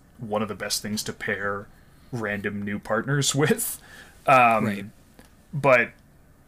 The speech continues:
Speaker 1: uh, so then it became sort of this, it was a little bit more anti-artifact. Um, I know Looter Scooter had, I believe it was called a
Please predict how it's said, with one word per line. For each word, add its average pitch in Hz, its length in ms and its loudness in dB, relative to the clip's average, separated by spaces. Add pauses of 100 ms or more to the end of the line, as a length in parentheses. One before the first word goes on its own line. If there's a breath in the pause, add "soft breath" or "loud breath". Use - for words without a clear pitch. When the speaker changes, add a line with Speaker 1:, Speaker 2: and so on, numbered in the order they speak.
Speaker 1:
uh, 117 360 4
so - 160 2
then 180 360 4
it 147 140 0
became 147 400 0
sort 143 220 4
of 127 100 -2
this, - 540 0 (540)
it 143 80 2
was 131 120 4
a 135 60 2
little 151 160 4
bit 151 140 2
more 139 360 2
anti-artifact. 131 1160 0 (100)
Um, 110 320 -2
I 117 120 -4
know 123 360 -2
Looter 113 360 -4
Scooter 123 380 -6
had, 107 480 -6 (560)
I 113 120 -6
believe 127 260 -4
it 147 60 -6
was 131 100 -2
called 127 300 0
a 104 40 -12